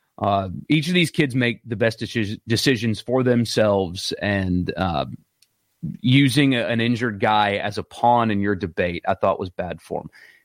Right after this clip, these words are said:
Wish him well, shut up, and then when you find out what that injury is, now, I think it's more appropriate to start doing that.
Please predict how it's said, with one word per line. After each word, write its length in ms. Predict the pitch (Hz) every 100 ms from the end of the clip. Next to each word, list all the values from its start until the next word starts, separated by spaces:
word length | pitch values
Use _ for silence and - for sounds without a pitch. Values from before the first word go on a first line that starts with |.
| -
Wish 340 | 104 135 -
him 160 | 151 113
well, 400 | 113 107 98 - _ -
shut 340 | - 135 131
up, 280 | 104 101 - -
and 200 | 117 107
then 200 | 104 95
when 420 | 117 135 147 147
you 160 | 135 143
find 380 | - 139 127 120
out 180 | 117
what 160 | 117 113
that 120 | 101
injury 480 | 110 113 113 110 117
is, 360 | 143 147 - - _ _ _ _ _ - - - _ -
now, 680 | 131 117 113 131 165 185 - _ _ _ _ -
I 260 | 143 98 147
think 240 | 165 147
it's 160 | - 139
more 300 | 135 160 147
appropriate 720 | 117 160 151 151 160 170 143
to 100 | 127
start 380 | - 139 147 - _ _ _ 120
doing 400 | 131 135 143 139
that. 340 | 135 156 165